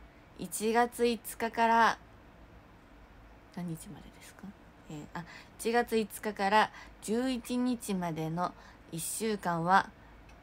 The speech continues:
エッセイ四十七の素敵な日本酒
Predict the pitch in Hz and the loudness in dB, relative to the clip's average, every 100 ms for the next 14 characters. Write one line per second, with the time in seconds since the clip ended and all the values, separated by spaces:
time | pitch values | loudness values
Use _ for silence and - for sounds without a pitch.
0 | - - 277 - 277 240 165 - - - | -4 0 0 0 0 2 2 -2 -16 -18
1 | - 220 240 226 202 196 190 190 180 170 | -4 2 2 2 2 2 2 0 0 -2
2 | 160 - 208 240 240 240 233 226 240 233 | -4 -4 -8 -4 -2 0 -2 -4 -6 -4
3 | - 226 | -2 -2